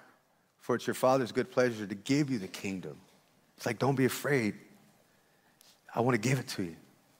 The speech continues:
And these testimonies, whenever Jesus would deliver somebody, he'd free them, he'd heal them, he'd restore them. Most of the time, they'd immediately follow him,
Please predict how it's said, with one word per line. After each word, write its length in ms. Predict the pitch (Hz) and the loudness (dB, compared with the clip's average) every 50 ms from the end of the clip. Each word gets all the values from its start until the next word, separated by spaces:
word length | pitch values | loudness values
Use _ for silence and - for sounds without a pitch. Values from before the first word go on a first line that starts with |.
| _ _ _ _ _ - _ _ - - | _ _ _ _ _ -20 _ _ -8 -4
And 80 | 117 117 | 0 0
these 140 | 117 - | 0 2
testimonies, 760 | - - 147 135 - - 120 123 120 120 120 117 113 - - - | 6 6 6 6 6 2 2 2 2 2 2 2 0 -2 -4 -4
whenever 300 | - 120 123 127 117 113 | 0 2 4 4 2 2
Jesus 480 | 107 98 123 135 127 113 120 - - - | 0 0 2 2 2 0 -2 -6 -4 -6
would 120 | 113 104 | -6 -2
deliver 340 | 98 113 113 131 147 123 117 | 0 4 6 6 6 4 2
somebody, 540 | - - 120 104 101 98 95 101 107 107 101 - - - - _ _ _ _ _ _ _ _ _ _ _ - - | -2 -2 -4 0 2 4 4 4 4 2 -2 -6 -18 -20 -20 _ _ _ _ _ _ _ _ _ _ _ -14 -4
he'd 180 | - 123 120 - | 0 0 0 0
free 260 | - - 135 143 147 | 0 2 4 4 6
them, 220 | 135 143 139 131 | 6 4 2 2
he'd 180 | 120 123 120 107 | 2 2 0 2
heal 220 | 92 123 135 139 | 4 4 4 4
them, 180 | 135 131 127 120 | 4 2 2 0
he'd 140 | 113 117 107 | 0 0 -2
restore 440 | 107 104 - - - 139 139 131 123 | -2 -6 -6 -2 2 2 2 4 2
them. 260 | 117 113 110 107 107 - - _ _ - - - - _ - | 0 -2 -4 -4 -8 -14 -20 _ _ -20 -20 -20 -18 _ 4
Most 240 | 135 175 190 - 160 | 6 6 6 6 2
of 80 | 139 | 0
the 40 | - | 4
time, 220 | 139 131 127 123 | 6 6 6 6
they'd 180 | 123 127 127 123 | 4 4 4 4
immediately 460 | - 117 120 131 127 127 117 110 117 | 2 2 2 2 4 4 2 2 0
follow 380 | 110 - - 120 120 120 117 104 | 0 4 6 6 6 6 4 2
him, 220 | 107 104 101 101 | 0 -2 -4 -4